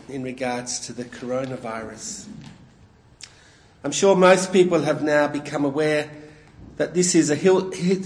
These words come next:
health situation that is far worse than the seasonal flu, although that too can be very, very serious. I'm sure that also has created a sense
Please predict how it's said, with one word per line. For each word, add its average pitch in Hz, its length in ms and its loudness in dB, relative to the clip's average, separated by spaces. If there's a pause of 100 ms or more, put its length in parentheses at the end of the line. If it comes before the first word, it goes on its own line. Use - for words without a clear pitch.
health 208 260 4
situation 160 960 2 (640)
that 165 80 -2
is 170 140 -4
far 202 280 4
worse 180 380 4
than 160 180 -4
the 156 60 -2
seasonal 160 560 2
flu, 156 680 0 (240)
although 151 340 -2
that 170 360 -2
too 190 260 4
can 147 220 -2
be 135 160 -4
very, 147 320 -4
very 127 240 -6
serious. 123 680 -10 (1300)
I'm 151 80 -8
sure 202 300 4
that 180 320 0
also 180 460 -2
has 156 260 -6
created 143 640 -4 (520)
a - 40 -12
sense - 560 -4